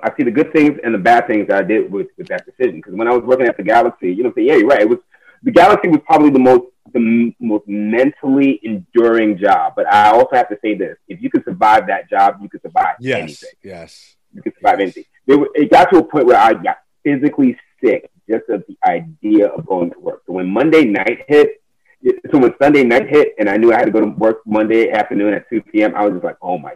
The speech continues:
Speaker 1: God, I really gotta be."
Speaker 2: Dude, I was
Speaker 1: And then
Speaker 2: happy.
Speaker 1: I got the
Speaker 2: I was,
Speaker 1: Yeah,
Speaker 2: I
Speaker 1: then
Speaker 2: was
Speaker 1: I got the
Speaker 2: happy
Speaker 1: opportunity.
Speaker 2: the, the day they let me go.
Speaker 1: Mm-hmm.
Speaker 2: I was, it was, like, the happiest day of my fucking life.
Speaker 1: Yeah, I, I quit. I, I literally, like,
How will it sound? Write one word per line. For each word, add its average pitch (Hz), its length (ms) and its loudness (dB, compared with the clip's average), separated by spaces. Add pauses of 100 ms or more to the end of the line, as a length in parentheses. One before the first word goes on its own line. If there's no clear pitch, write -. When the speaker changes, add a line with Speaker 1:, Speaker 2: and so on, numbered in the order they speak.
Speaker 1:
God, 73 220 -8
I 80 60 -14
really 87 180 -6
gotta - 180 -8
be." 85 300 -6
Speaker 2:
Dude, 123 220 -12
I 123 120 -8
was 175 180 -4
Speaker 1:
And 165 220 -2
then 240 140 2
Speaker 2:
happy. - 120 -14 (320)
Speaker 1:
I 139 80 0
got - 140 4
the - 120 0 (720)
Speaker 2:
I 139 100 -4
was, 170 100 -4
Speaker 1:
Yeah, 180 180 4
Speaker 2:
I 160 40 -2
Speaker 1:
then 131 100 2
Speaker 2:
was - 20 4
Speaker 1:
I - 40 4
got 233 220 2
the 135 40 6
Speaker 2:
happy 170 120 4
Speaker 1:
opportunity. 139 420 0
Speaker 2:
the, 127 320 -8
the 127 180 -10
day 147 380 -4
they 143 240 -6
let 139 240 -6
me 139 140 -8
go. 131 480 -6 (880)
Speaker 1:
Mm-hmm. 120 200 0
Speaker 2:
I - 20 2
was, - 260 -4
it 151 120 -10
was, 139 100 -10
like, 156 160 -8
the 139 80 -12
happiest 143 340 -10
day 147 100 -8
of 143 60 -10
my 139 120 -14
fucking 135 260 -18
life. 139 380 -18 (800)
Speaker 1:
Yeah, 123 180 2 (480)
I, 202 320 4
I 160 120 4
quit. - 500 2
I, 127 260 2
I 139 80 2
literally, 151 380 4
like, 135 180 4